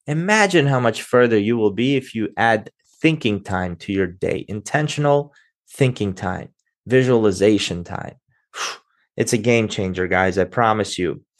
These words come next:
All right. Number three, sometimes we see these, this thing we need to do is a huge mountain.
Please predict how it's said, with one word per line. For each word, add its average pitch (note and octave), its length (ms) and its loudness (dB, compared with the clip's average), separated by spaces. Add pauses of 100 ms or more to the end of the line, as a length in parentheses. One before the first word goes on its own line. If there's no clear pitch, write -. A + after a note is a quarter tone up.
(360)
All C#3+ 60 4
right. C3 420 2
Number D#3+ 560 2 (160)
three, C3+ 460 0 (840)
sometimes F3 520 0
we C#3 160 2
see E3 320 -6
these, C#3 500 -2 (300)
this B2 460 0 (340)
thing D#3+ 320 2
we C3+ 160 2
need C3+ 240 0
to A2+ 80 -4
do D3+ 220 2
is A#2+ 120 2
a A2+ 40 -2
huge D3+ 520 -2
mountain. A#2 460 -2